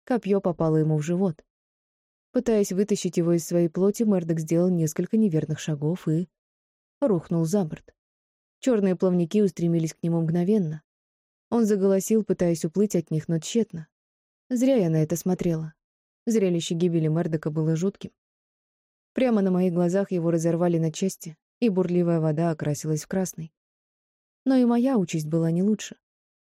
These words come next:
Каким-то чудом я повисла на веревке, которая зацепилась за борт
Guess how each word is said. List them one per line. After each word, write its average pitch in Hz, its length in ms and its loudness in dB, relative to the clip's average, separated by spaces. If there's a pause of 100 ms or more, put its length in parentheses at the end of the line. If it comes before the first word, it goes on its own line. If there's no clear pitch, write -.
(120)
Каким-то 240 440 0
чудом 208 300 0
я 190 120 2
повисла 185 400 -2
на 180 120 2
веревке, 180 420 0
которая 160 340 -2
зацепилась 160 520 -2
за 156 140 0
борт 165 340 -6